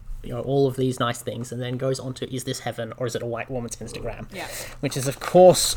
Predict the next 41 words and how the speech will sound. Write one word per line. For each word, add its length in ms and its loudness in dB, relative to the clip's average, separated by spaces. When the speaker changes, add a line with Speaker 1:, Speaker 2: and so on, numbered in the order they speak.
Speaker 1:
all 240 8
about 480 -2
questioning, 720 0
que-, 160 4
questioning, 640 6
um, 320 10
how 220 8
people 280 0
present 380 2
their 100 -2
public 320 2
face, 280 -6
particularly 520 0
online, 680 -2
versus 280 -2
the 80 -2
world. 260 -2
Like, 240 -8
no 380 0
one 280 2
lives 320 -2
this 180 -6
heavenly 440 -6
life. 460 -12
Speaker 2:
Totally. 260 -14
Speaker 1:
It's 220 -6
not 220 0
possible. 680 0
You 280 -2
listen 260 2
to 60 2
that 180 0
song 200 -4
and 80 -10
you 120 -10
watch 240 -6
the 80 -6
video 240 -4
and 80 -4
you 40 -4
go, 120 2